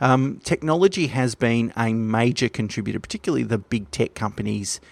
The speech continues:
uh, in the U S, which is the fang stocks, uh, which, uh, includes Facebook, Amazon, Apple, Microsoft, and Google. Um, and even just those five stocks have contributed about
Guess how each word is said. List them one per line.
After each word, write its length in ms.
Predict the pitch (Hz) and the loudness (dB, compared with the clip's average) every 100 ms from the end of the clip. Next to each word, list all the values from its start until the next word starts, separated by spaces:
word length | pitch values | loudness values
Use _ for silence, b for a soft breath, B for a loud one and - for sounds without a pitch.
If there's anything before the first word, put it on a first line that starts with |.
| B - | B -2
uh, 220 | 117 113 - | 0 0 2
in 200 | 127 120 | 2 4
the 100 | 113 | 2
U 260 | 107 107 | 2 4
S, 220 | 107 160 - | 4 2 -2
which 320 | 113 - 113 | -6 -4 -4
is 160 | 110 | -4
the 140 | - 113 | -2 -2
fang 540 | - 117 117 110 107 - b b - | 0 0 0 -2 -6 -10 b b -16
stocks, 640 | - 127 175 - - - - | -2 2 2 0 -10 -10 -4
uh, 260 | 107 107 107 | 0 0 0
which, 260 | 120 117 - | 0 -2 2
uh, 140 | 113 - | 2 2
includes 540 | 123 - 127 120 - | -2 2 2 2 0
Facebook, 640 | 123 117 - 120 113 - - b b b | 2 2 2 2 2 0 -20 b b b
Amazon, 480 | 123 127 113 117 113 | 0 2 4 2 2
Apple, 340 | 113 113 123 | 0 0 0
Microsoft, 640 | 110 110 - 107 110 101 - | 2 0 -2 -4 -4 -4 -6
and 220 | 98 98 | -8 -4
Google. 500 | 123 120 165 262 285 B B B B B - | 0 2 2 2 -4 B B B B B 4
Um, 320 | 127 131 - | 6 6 2
and 560 | 143 139 139 139 139 135 135 | 4 6 6 4 2 0 2
even 500 | 156 190 165 120 107 | 2 2 2 0 -2
just 640 | - 123 123 117 - - b b b b | 2 2 2 -2 -8 -12 b b b b
those 320 | 120 123 135 | 6 8 6
five 400 | - 117 117 127 | 4 -2 0 0
stocks 640 | - - 143 123 - - - _ | -4 2 2 2 -6 -14 -14 _
have 260 | - 127 - | 2 2 2
contributed 800 | 139 127 - 170 202 170 120 - | -4 -4 0 2 4 4 4 0
about 460 | 127 123 120 117 | -2 0 4 2